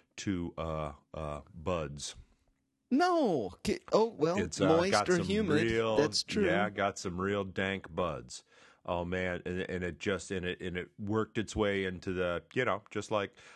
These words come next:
Speaker 1: a lot of things, a lot of things, uh, uh, bomb was, was, was a,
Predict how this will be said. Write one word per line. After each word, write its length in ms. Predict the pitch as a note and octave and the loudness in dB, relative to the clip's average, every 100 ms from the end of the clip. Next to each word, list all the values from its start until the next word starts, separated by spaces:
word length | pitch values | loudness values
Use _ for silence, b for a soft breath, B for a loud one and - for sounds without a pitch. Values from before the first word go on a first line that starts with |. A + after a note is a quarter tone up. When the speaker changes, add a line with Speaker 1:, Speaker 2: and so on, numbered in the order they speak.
| B | B
Speaker 1:
a 60 | A2+ | 2
lot 220 | A#2 B2+ | 4 4
of 100 | A2+ | 0
things, 340 | - G2+ D#2 D#2+ | -2 -4 -4 -4
a 40 | |
lot 180 | F#2 G#2 | 0 0
of 100 | G2 | 0
things, 340 | G2+ F2+ D#2+ - | -4 -6 -6 -6
uh, 280 | F2 D#2 C#2+ | -4 -2 -4
uh, 140 | E2 D#2 | -4 -4
bomb 560 | C#2+ G2+ G2 G2 G2+ G2 - | 0 2 2 0 -4 -10 -8
was, 240 | F#2+ F2+ | -8 -6
was, 220 | E2+ G2 | -4 -4
was 200 | F2 F#2 | -4 -6
a, 80 | F#2+ | -6